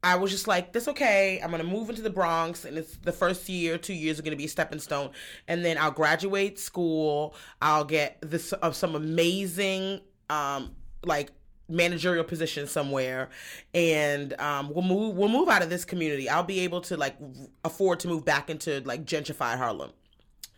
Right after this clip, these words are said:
That didn't happen. Three months after moving into my apartment, I lost my job. Um, couldn't get, I couldn't find another one in time. I started having housing issues backing up in my rent.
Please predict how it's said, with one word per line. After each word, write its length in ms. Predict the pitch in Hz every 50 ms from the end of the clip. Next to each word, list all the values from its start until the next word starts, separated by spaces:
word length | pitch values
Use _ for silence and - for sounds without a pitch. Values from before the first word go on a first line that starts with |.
| - - - - - - -
That 100 | - 156
didn't 160 | 165 180 175
happen. 460 | 156 147 - - - 117 107 95 - - _ _ _ _ _ _ _ _ _
Three 300 | - - - 175 175 185
months 220 | 175 170 160 160 -
after 180 | 165 151 -
moving 260 | 160 160 147 143 143 139
into 180 | 143 139 -
my 160 | 143 131 101
apartment, 560 | 98 - - 185 175 160 156 180 185 190 185 - -
I 60 | -
lost 300 | 135 135 131 135 135 -
my 120 | 165 143 143
job. 440 | 135 139 127 123 107 117 135 - - _ _ _ _ _ _ -
Um, 640 | 139 139 131 127 123 123 117 110 107 104 107 - - - - - - - - _ _ _ -
couldn't 260 | - - 202 190 175 180
get, 240 | 175 170 160 -
I 80 | - 165
couldn't 280 | - - - 170 160 160
find 220 | - 160 151 156
another 240 | 156 156 143 139 143
one 200 | 135 135 127 127
in 80 | 127
time. 320 | 135 - 147 135 127 123 131
I 40 | 135
started 240 | - - 139 151
having 240 | 147 156 143 139 156
housing 380 | 156 151 143 139 139 135 143 127
issues 300 | 139 139 - 147 139 123
backing 400 | - 131 113 131 - 147 131 131
up 120 | 131 135
in 80 | 139 135
my 120 | 135 135
rent. 400 | 131 123 131 135 131 127 127 -